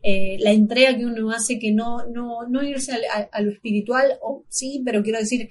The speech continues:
la entrega en, en, en lo simple, la entrega en cómo, cómo reacciono yo a las oportunidades, cómo yo me comunico con la gente, cómo me relaciono, la, la entrega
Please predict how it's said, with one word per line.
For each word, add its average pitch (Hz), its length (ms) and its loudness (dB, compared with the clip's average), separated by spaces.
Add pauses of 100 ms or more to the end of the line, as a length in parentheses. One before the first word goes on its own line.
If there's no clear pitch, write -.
(280)
la - 80 -6
entrega 269 400 2
en, 240 180 -2
en, 214 340 -2
en 208 160 -4
lo 208 80 -2
simple, 208 540 0
la 196 80 -6
entrega 247 340 0
en 214 200 0
cómo, 220 720 -4 (1000)
cómo 294 260 8
reacciono 262 420 4
yo 220 120 0
a 240 60 2
las 220 120 0
oportunidades, 220 840 -2
cómo 254 280 8
yo 233 140 -2
me 240 100 -2
comunico 214 460 2
con 226 120 -4
la 214 120 -4
gente, 226 260 -6
cómo 226 220 -8
me 220 140 -2
relaciono, 220 600 -2
la, 233 200 -2
la 240 100 0
entrega 262 580 -2